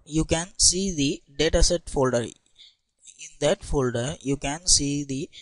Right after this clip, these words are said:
several dataset images. Select any one image from the dataset. Now the selected image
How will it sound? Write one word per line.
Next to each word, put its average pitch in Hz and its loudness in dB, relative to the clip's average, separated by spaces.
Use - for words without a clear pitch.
several 170 -2
dataset 143 -2
images. 117 0
Select 208 2
any 175 -4
one 151 -2
image 151 -2
from 131 0
the 156 -4
dataset. 131 2
Now 185 2
the 160 0
selected 185 4
image 170 -4